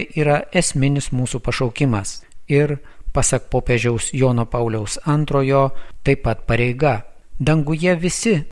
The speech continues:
dalysimės dovanomis, kurias kiekvienas brolis ar sesuo atsineša į Kristaus kūną. Tačiau kodėl reikia laukti dangaus, kad jomis džiaugtumėmės? Per ekumeninę draugystę galime jomis skonėtis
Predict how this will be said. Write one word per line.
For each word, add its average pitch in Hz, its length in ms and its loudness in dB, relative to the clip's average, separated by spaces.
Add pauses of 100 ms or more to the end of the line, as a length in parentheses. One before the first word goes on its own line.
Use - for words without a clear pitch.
(140)
dalysimės 135 600 2
dovanomis, 127 760 0 (240)
kurias 170 300 2
kiekvienas 180 480 0
brolis 151 480 2
ar 131 100 2
sesuo 139 500 0
atsineša 127 680 0
į 127 60 -8
Kristaus 120 520 -4
kūną. 135 400 0 (420)
Tačiau 147 320 0
kodėl 156 480 2
reikia 127 400 0
laukti 123 400 0
dangaus, 123 600 -2 (120)
kad 135 240 -2
jomis 113 480 0
džiaugtumėmės? 117 920 -2 (220)
Per 139 280 2
ekumeninę 127 640 2
draugystę 110 680 -4 (240)
galime 139 560 0
jomis 135 540 0
skonėtis 127 880 0